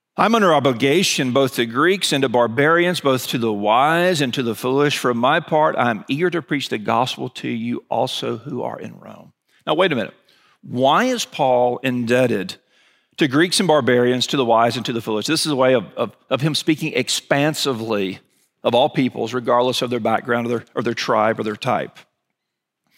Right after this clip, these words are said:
What have the Greeks or the barbarians or the wise and the foolish done for Paul that leaves him indebted? The answer, of course, is nothing. The indebtedness he feels is not derived from something he has received from these,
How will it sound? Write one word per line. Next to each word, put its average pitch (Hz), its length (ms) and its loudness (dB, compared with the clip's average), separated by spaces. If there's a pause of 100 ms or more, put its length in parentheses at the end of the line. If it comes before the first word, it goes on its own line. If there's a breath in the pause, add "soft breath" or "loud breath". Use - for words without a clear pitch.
(480 loud breath)
What 208 220 4
have 165 380 2
the 143 80 2
Greeks 160 360 0
or 170 40 2
the 156 60 2
barbarians 123 680 2
or 147 60 0
the 131 80 0
wise 139 280 4
and 160 80 -2
the 135 60 -4
foolish 127 340 -2
done 147 300 0
for 160 240 0
Paul 127 380 0
that 120 160 -6
leaves 127 280 -2
him 123 140 -4
indebted? 113 420 -4
The 143 120 -4
answer, 156 180 -4
of 123 60 -10
course, - 280 -6
is 170 120 -12
nothing. 240 420 -10 (1600 soft breath)
The 196 80 6
indebtedness 226 500 4
he 220 120 4
feels 226 480 2
is 175 120 2
not 208 420 2
derived 196 640 4
from 170 140 0
something 190 280 2
he 180 100 2
has 156 100 0
received 202 600 2
from 170 200 2
these, 160 360 2